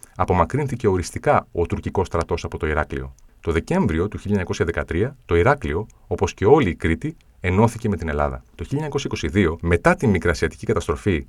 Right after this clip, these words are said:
και τη Συμφωνία Ανταλλαγής Πληθυσμών μεταξύ Ελλάδας και Τουρκίας, με βάση τη συνθήκη της Λοζάνης, ήρθαν στο Ηράκλειο από αρκετές περιοχές της Μικράς Ασίας, όπως η Σμύρνη, τα Βουρλά, τα Αλάτσατα,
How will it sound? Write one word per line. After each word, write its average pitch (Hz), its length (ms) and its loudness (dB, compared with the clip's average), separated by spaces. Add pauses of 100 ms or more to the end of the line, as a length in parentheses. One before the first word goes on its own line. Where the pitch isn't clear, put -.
και 101 100 -2
τη - 80 0
Συμφωνία 95 720 0
Ανταλλαγής 85 640 2
Πληθυσμών 92 500 0
μεταξύ - 440 -2
Ελλάδας 90 440 4
και - 80 -6
Τουρκίας, 71 640 -4
με 82 100 -4
βάση 87 280 4
τη - 100 -12
συνθήκη 95 320 -2
της 71 100 -6
Λοζάνης, 80 600 -2
ήρθαν 156 320 -2
στο - 160 0
Ηράκλειο 90 640 -2
από - 240 -2
αρκετές - 440 0
περιοχές 76 400 -2
της - 100 -8
Μικράς 80 320 -2
Ασίας, 80 480 -6 (120)
όπως - 340 -2 (100)
η 73 100 -4
Σμύρνη, 76 540 0 (180)
τα 95 100 -2
Βουρλά, 80 500 2 (360)
τα 85 100 4
Αλάτσατα, 78 580 2